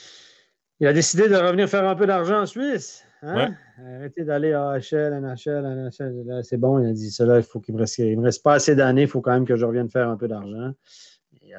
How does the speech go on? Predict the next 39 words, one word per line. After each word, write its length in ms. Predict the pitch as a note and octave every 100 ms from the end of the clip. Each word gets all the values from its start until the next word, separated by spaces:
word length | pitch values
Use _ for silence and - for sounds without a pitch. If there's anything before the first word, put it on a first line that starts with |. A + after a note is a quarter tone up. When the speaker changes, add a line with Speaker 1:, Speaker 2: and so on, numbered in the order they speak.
| F#2
Speaker 1:
je 60 | -
pense 160 | A2+ G2+
qu'on 180 | G#2 G2+
a 60 |
offert 220 | G2+ A#2+ G#2+
un 120 | G2+
pont 220 | A2+ G#2
d'or, 240 | G#2 A#2+ A#2
là. 100 | A2
Et 260 | G#2+ G2+ -
est-ce 160 | G2+ -
que 120 | B2+
Zug 400 | A#2+ C#3 E3+ C3
et 80 | A#2+
Zurich, 380 | A#2 A#2+ C3+ C3+
parenthèse, 480 | A#2 A2+ A#2+ C#3
sont 80 | A#2
en 40 | A2
train 140 | C3
de 40 |
se 100 | -
construire 400 | A2 A2+ - B2+
des, 360 | A2 G2+ F#2+ F#2
des 100 | G2+
dynasties ? 640 | G#2 A#2 A#2 A2 C3+ E3 G3 _ _ _ - - - _ _ _ _ _ _ _ _ _ _ -
Speaker 2:
On 80 |
Speaker 1:
Des 80 | A2
Speaker 2:
dirait 140 | C#3+ D3+
bien. 100 | D3+
Speaker 1:
armadas 300 | C3+ D3 D3
incroyables. 680 | C#3+ C3 C3+ C3+ C#3+ B2+ G#2 A#2
On 120 | B2
est 100 | C3
loin 200 | D3 F3
des 180 | D#3 C#3
étrangers 480 | C3+ C#3+ C#3 C3+
pas 140 | C#3+ C3
chers, 340 | E3+ A3 G#3+
hein ? 160 | F#3